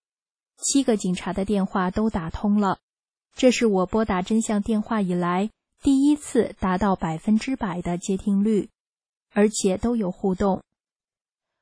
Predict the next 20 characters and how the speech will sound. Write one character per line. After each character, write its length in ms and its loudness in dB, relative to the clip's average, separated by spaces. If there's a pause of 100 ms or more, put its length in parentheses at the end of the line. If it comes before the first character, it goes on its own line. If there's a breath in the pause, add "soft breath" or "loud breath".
我 160 6
跟 160 4
他 180 0
们 140 6
讲 260 2
了 300 2
法 200 0
轮 160 2
功 200 2
基 200 -2
本 180 0
真 220 0
相、 340 -2 (320)
天 280 0
安 140 4
门 240 4
自 220 -2
焚 260 0
伟 160 -2
案、 360 -2